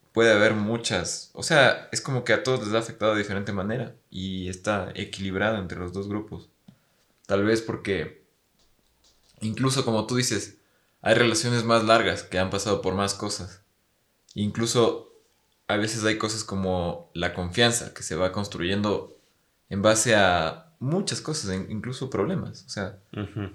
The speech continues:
Speaker 1: una, una relación que va teniendo más problemas que logra solucionar, es como que va creciendo. O sea, las dos personas van creciendo y la relación va creciendo. Imagínate que justo una de estas relaciones ya entrando en años, estaban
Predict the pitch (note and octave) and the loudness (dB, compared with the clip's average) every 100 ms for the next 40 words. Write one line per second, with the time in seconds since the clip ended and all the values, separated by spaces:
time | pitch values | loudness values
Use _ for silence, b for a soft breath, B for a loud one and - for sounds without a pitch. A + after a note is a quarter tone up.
0 | - A#2+ C#3 - A2+ C3+ C#3 A#2+ G#2+ C3+ | -4 0 0 0 -2 0 2 2 2 0
1 | B2 A2+ B2 A2+ A#2+ A#2+ A2 A#2 - A2+ | 2 4 4 2 0 0 0 0 2 2
2 | A#2+ A#2 G2+ G2 G2+ A#2+ A2+ G2+ F#2+ A#2+ | 2 0 -2 0 2 2 2 -2 -6 -4
3 | C#3+ C#3 - _ _ _ _ _ _ - | -4 -6 -8 _ _ _ _ _ _ -10
4 | G2 A2 G#2 F#2+ F#2+ E2+ - - _ _ | -6 -2 0 0 -2 -2 -4 -10 _ _
5 | - G2+ G#2+ G#2 F#2+ - F#2 - C3 A#2+ | -14 -2 2 4 2 0 -4 -2 0 -2
6 | - - _ - F#2 F#2+ G2+ A2 - B2 | -6 -18 _ -14 -6 -4 -4 -6 -6 -6
7 | A2 F#2+ G2 G2 C3 B2+ G2+ - F2+ - | -6 -6 -6 -6 -4 -4 -2 -4 -6 -6
8 | A#2 G2 - - A#2 G2+ G#2+ G#2+ E3 D#3 | -6 -6 -6 -8 -4 -2 0 0 4 4
9 | - F#2+ - - _ _ _ _ _ - | 2 -4 -12 -16 _ _ _ _ _ -6
10 | A#2 D#3+ F3+ F3+ E3+ D3 - C#3 D3+ B2+ | -2 4 4 8 8 8 6 2 4 4
11 | - C3+ A#2+ G#2+ G#2+ B2 A#2 G2+ G#2 G#2 | 4 2 4 2 2 0 0 0 2 4
12 | G2+ - - _ - G2+ F#2 G#2 G#2+ F#2+ | 2 -2 -14 _ -10 -6 0 0 2 2
13 | G2 G#2 F2+ - - _ _ _ _ _ | 2 2 0 -6 -16 _ _ _ _ _
14 | _ _ _ - - A#2+ A#2 A2+ G#2+ | _ _ _ -10 2 6 6 6 0